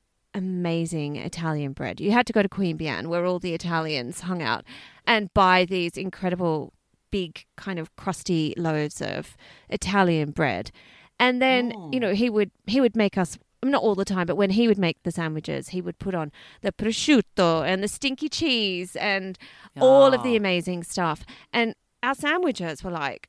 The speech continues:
Speaker 1: an inch and a half thick. You know, they were
Speaker 2: Wow.
Speaker 1: amazing. But we were so embarrassed because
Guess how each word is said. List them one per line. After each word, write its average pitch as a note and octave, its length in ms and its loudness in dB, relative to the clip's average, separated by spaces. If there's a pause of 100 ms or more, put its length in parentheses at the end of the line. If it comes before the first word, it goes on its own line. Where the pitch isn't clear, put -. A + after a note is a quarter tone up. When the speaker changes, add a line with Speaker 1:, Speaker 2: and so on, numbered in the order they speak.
(100)
Speaker 1:
an A3 100 -2
inch G#3 220 -4
and A3 80 -2
a G3 40 -2
half F3 280 -6
thick. - 680 -6
You G#3 140 -4
know, C3+ 200 -10
they E3 160 -4
were E3+ 240 -2
Speaker 2:
Wow. B3 320 4
Speaker 1:
amazing. A#3+ 760 0 (300)
But A#3 160 -2
we C#4 160 0
were C4 120 2
so B3+ 200 -2
embarrassed C4 600 -2
because A#3+ 300 -4